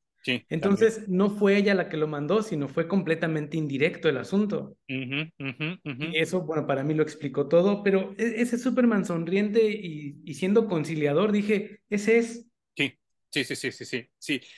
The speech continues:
Speaker 1: Y vaya, eh, es, e-, es también correcto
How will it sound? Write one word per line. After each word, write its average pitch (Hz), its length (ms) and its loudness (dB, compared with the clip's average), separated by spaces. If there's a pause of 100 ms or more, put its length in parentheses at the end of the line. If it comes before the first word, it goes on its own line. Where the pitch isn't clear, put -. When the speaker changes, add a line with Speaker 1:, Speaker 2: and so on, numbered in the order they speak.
(140)
Speaker 1:
Y 175 340 -2
vaya, 170 480 2 (100)
eh, 147 680 2
es, 175 300 -4
e-, 147 280 -6
es 156 120 -6
también 160 680 -2 (1700)
correcto 143 840 2